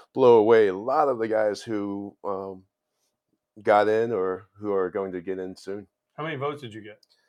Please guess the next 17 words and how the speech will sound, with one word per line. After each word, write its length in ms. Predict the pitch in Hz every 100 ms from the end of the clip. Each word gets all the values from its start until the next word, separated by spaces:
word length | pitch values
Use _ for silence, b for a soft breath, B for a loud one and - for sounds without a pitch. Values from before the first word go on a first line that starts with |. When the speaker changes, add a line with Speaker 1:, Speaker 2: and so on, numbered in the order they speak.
| _ _
Speaker 1:
Oh, 300 | - 107 82
shoot, 280 | - - 113
I 220 | 92 92 - _ _
got 220 | 110 95 87
less 220 | 98 -
than 160 | 85 _
five 300 | - 90 92
percent, 720 | - 78 - - 90 95 98 _
and 200 | 92 87
I'm 200 | 85 85
going, 320 | 87 87 82 82
"Okay, 540 | 92 87 80 92 104 _ _
this," 280 | 87 - -
um, 200 | 98 104 - -
well, 240 | 117 104 _ -
Johan 320 | 120 117 107
Santana, 580 | 101 90 101 131 80